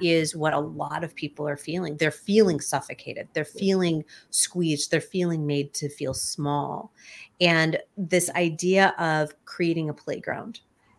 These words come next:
and being in flow and having that free-spirited nature,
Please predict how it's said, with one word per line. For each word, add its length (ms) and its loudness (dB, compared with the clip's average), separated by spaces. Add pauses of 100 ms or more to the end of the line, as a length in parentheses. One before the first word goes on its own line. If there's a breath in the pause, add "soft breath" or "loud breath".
and 180 0
being 300 2
in 100 -2
flow 540 0
and 200 -4
having 340 -2
that 140 -4
free-spirited 720 -2
nature, 580 -4